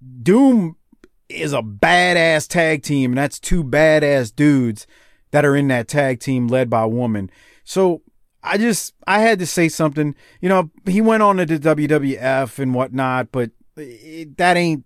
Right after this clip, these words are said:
that ain't the Butch Reed that I know. The Butch Reed I know from, you know, eighty-three to eighty-six, Mid-South Wrestling,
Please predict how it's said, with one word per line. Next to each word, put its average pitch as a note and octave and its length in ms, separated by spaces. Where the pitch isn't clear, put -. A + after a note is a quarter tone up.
that G3 180
ain't G3+ 220
the D#3+ 60
Butch D3 340
Reed C3 420
that B2+ 140
I C3 120
know. A#2+ 360
The C3+ 80
Butch F#3 300
Reed F#3 200
I D#3+ 140
know D3 480
from, C3+ 480
you D3 100
know, A#2+ 160
eighty-three D#3+ 540
to D#3 80
eighty-six, C#3+ 720
Mid-South C3+ 520
Wrestling, C3 800